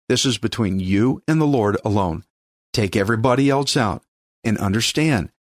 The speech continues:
God loves you. He wants to be with you, but we have a problem. We have a filth problem called sin, and he wants to clean you up. But he can't clean you up if you won't get out of the pig pen.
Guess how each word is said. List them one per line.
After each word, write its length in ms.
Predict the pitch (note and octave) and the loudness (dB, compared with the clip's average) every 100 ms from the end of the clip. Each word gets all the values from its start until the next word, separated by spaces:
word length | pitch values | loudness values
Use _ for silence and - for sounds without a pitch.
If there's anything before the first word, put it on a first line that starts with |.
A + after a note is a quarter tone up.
| - | -6
God 260 | A#2+ F#2+ F2 | -2 -2 0
loves 360 | G2 G#2 B2 | 0 0 0
you. 240 | D3 E3+ G3+ _ _ | 0 0 -2 _ _
He 80 | - | 0
wants 280 | G#2+ G#2 - | 0 0 -2
to 80 | A#2+ | -4
be 200 | B2 F#3+ | 0 2
with 240 | B2+ F2+ | 0 -2
you, 180 | E2+ E2+ | -4 -4
but 180 | G2 A2+ | -2 -2
we 200 | G#2+ A2 | 0 0
have 160 | A2+ A#2+ | 0 -2
a 60 | |
problem. 640 | D3 - E3 C3 F2 C#2 - - | -8 -6 -4 -2 -2 -4 -12 -4
We 220 | A2+ G2+ | 0 0
have 240 | F#2 G#2+ | 0 -2
a 220 | G2+ A2 G2 | -4 -4 -4
filth 440 | - D3+ D3 - | -2 -2 -2 -4
problem 420 | G#2+ F2+ E2+ G2+ | -2 -2 -2 -4
called 260 | G#2+ F#2 F2+ | -2 -4 -2
sin, 380 | - G#2+ G#2 B2 | -2 0 0 -2
and 180 | G#2 | -2
he 140 | F2 G#2 | -2 -2
wants 340 | G2+ G#2 - | -2 -2 -2
to 100 | - | -4
clean 300 | B2+ G#2+ F#2+ | -4 -2 -2
you 140 | G2 B2 | 0 0
up. 280 | E3 - - _ _ - | -2 -4 -8 _ _ -4
But 140 | B2+ | -2
he 140 | G#2 A#2+ | 0 -2
can't 280 | C#3 C#3+ - | -2 -2 -2
clean 240 | D3+ D3+ | 0 2
you 200 | B2 A#2+ | 2 2
up 200 | C#3+ A#2+ | 2 0
if 200 | A2 - | -2 0
you 100 | A#2+ | 0
won't 320 | A2 B2+ - | 2 0 -2
get 180 | A2+ A2 - | -2 -4 -4
out 160 | G#2 | -4
of 60 | G2 | -4
the 60 | |
pig 280 | F2 B2+ G2 | -4 -4 -4
pen. 280 | F2+ C#2+ B1+ | -4 -6 -8